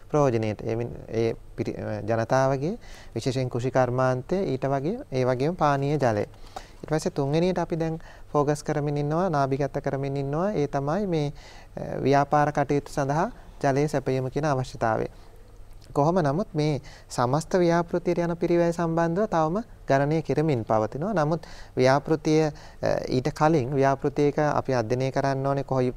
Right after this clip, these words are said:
ප්‍රදේශවලටද ව්‍යාපෘතිය පතුරවන්න වෙන්නේ. ඒ වගේම ව්‍යාපෘතිය සැලසුම අවසන් කරන්න ඕනේ. අර කියන වගේ වනජීවී කලාප වලින් අපි අයින් කරලා කොහොමද අවම බලපෑමක් එන විදිහට සකස් කරන්නේ? ඒ,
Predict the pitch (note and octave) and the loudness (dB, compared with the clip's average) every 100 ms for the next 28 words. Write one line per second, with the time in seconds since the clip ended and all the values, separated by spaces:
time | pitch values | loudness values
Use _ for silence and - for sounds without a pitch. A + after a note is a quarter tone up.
0 | - B2 A#2 B2 C3 B2+ A#2+ B2 B2 A#2+ | -2 0 2 0 0 0 0 2 2 2
1 | A#2+ A#2 B2 A#2 - - - A#2 B2 D3 | -2 0 0 0 -6 -14 -2 0 4 4
2 | D#3 D#3 D#3+ D#3+ D#3 D#3 C3 B2 A#2 B2+ | 4 2 2 2 0 0 0 0 -2 -10
3 | A#2 A#2 A#2+ B2 A2+ A#2 B2 A2+ A#2 B2+ | -6 -4 -4 -4 -2 -2 0 -2 -2 -2
4 | A#2+ - A#2 A2+ C#3+ D3 D#3+ D#3 D3+ D#3 | -2 -2 -2 0 -2 0 0 0 0 -2
5 | D3+ D3+ - - - B2 - B2+ B2 B2 | -2 -6 -16 -6 0 0 0 0 2 2
6 | A#2+ A#2 A#2 A2+ B2 A#2+ A#2+ A#2+ A#2 - | 2 2 0 0 2 2 2 2 2 2
7 | B2 A#2+ A#2+ A#2+ A#2 A#2 A#2 B2 A#2+ B2 | 0 0 -2 2 2 0 0 0 0 0
8 | B2 A#2+ A#2 A#2 - - - - - A#2+ | -2 0 -2 -2 -8 -16 -12 -2 4 4
9 | B2 A#2 A2+ B2 C3 C#3 C#3 D3+ D3+ D3+ | 4 4 4 2 -2 -2 0 -2 0 -2
10 | D3+ D3 D3+ - D3+ C#3 B2 C#3 | -2 -2 -2 0 -2 0 0 2